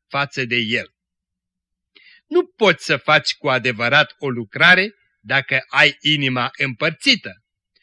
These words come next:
Nu poți să alergi pe cale cu greutăți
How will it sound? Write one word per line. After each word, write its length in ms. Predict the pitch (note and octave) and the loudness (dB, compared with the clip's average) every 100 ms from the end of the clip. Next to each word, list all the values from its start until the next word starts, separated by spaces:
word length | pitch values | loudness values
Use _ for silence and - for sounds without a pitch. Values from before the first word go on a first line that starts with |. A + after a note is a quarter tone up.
| _ _ | _ _
Nu 320 | G#3 D4+ - - | -2 -2 -4 -2
poți 320 | G#3+ - - | 0 0 0
să 180 | F#3 E3+ | 0 0
alergi 600 | C3+ D3 D#3+ E3 B2+ - | 0 2 4 2 -2 -6
pe 140 | D3+ C3+ | 0 0
cale 480 | - C3+ D3+ G#3+ - _ _ | 0 0 0 -2 -4 _ _
cu 120 | D#3+ | -8
greutăți 800 | C3 D#3 C#3+ C3 - F3 F3+ | 0 2 2 0 0 0 0